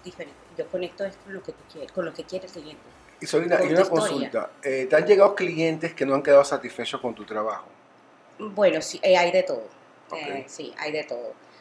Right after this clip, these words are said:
Speaker 1: Hay personas que no han quedado satisfechas, pero son personas, no yo como repostera, sino que son personas que al final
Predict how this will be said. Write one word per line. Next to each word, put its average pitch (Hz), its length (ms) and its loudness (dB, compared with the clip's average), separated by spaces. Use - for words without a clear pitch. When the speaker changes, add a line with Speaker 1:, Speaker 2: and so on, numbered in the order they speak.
Speaker 1:
Hay 165 160 0
personas 190 380 -4
que 165 160 -2
no 156 100 -6
han 156 80 -6
quedado 180 340 0
satisfechas, 165 680 -6
pero 147 440 -2
son 151 280 -8
personas, 165 680 -6
no 160 320 -6
yo 170 200 -2
como 190 220 -6
repostera, 180 580 -4
sino 160 220 -12
que 143 80 -16
son 156 180 -10
personas 165 420 -10
que 160 140 -8
al 160 140 0
final 170 1040 2